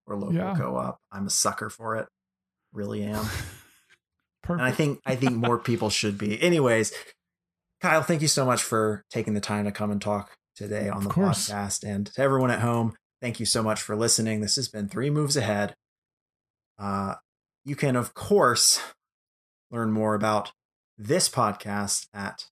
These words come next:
Speaker 1: idle thumbs dot com slash three M A,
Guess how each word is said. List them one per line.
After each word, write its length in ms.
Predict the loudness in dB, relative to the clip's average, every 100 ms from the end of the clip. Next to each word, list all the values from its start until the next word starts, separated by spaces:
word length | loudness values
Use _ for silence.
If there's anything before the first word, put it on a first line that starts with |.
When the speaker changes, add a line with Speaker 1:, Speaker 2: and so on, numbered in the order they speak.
| _ _ _ _ _ -10
Speaker 1:
idle 200 | -8 -8
thumbs 360 | -6 -4 -4
dot 240 | -6 -8 -8
com 300 | -4 -4 -2
slash 440 | -2 -2 -4 -8 _ -8
three 180 | -4
M 140 | 0 2
A, 300 | 2 0